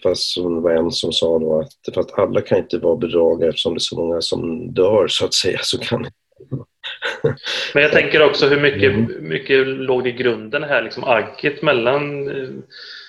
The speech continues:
Speaker 2: mot Irland från engelsk sida eller brittisk sida, eh,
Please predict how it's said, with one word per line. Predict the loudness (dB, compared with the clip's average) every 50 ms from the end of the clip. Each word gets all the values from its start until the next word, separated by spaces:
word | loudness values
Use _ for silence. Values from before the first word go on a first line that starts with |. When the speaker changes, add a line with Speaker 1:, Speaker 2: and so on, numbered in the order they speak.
| -20 -20 -20 -20 -18 -18 -18 -20 -20 -20 _ _ _ -8
Speaker 2:
mot | -4 -2 0 2
Irland | 4 4 6 6 6 6 6 4 2 0 -2 -6 -10 -14 -18 -20 -20 -20 -16
från | -12 -10
engelsk | -10 -8 -8 -8 -10 -8 -8
sida | -8 -6 -6 -4
eller | -4 -4 -6
brittisk | -6 -8 -12 -12 -14 -14 -12
sida, | -12 -12 -8 -6 -6 -6 -8 -10 -14 _ _ -12 -8
eh, | -6 -6 -4 -4 -4 -6 -6 -8 -10 -12 -14